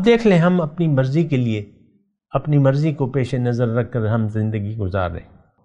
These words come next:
آج کا دیکھیں، اس میں کوئی اتنی سمجھنے میں، آ، ایسی بات نہیں ہے، یہ بہت مشکل بات میں کر رہا ہوں۔ اگر آپ کا یقین ظاہر پر ہے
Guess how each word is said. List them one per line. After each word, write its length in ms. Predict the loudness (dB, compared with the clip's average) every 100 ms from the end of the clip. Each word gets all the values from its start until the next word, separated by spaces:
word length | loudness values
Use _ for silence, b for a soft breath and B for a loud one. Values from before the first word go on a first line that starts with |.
| _ 4
آج 260 | 4 4
کا 280 | 4 4 4 4
دیکھیں، 280 | 4 4 2 -6 -20 _ _ _ _ _ _ _ _
اس 260 | -6 2
میں 100 | 4
کوئی 500 | 6 6 8 6 2
اتنی 440 | 0 4 4 4 2
سمجھنے 500 | 2 2 4 4 4
میں، 320 | 4 2 -2 -6
آ، 40 | -6 -4 -4 -6
ایسی 220 | -4 -2
بات 280 | 0 0 -2
نہیں 200 | -2 -2
ہے، 100 | -4 -12 _ _
یہ 100 | -6
بہت 280 | 0 0 0
مشکل 360 | -4 -4 -2 0
بات 240 | 0 -2
میں 140 | -6 -6
کر 160 | -4
رہا 80 | -4
ہوں۔ 100 | -6 b b b b _ _ -2
اگر 200 | 2 6
آپ 220 | 4 4
کا 80 | 0
یقین 420 | 0 0 0 0
ظاہر 340 | 0 0 0 -2
پر 220 | -2 -2
ہے 220 | -4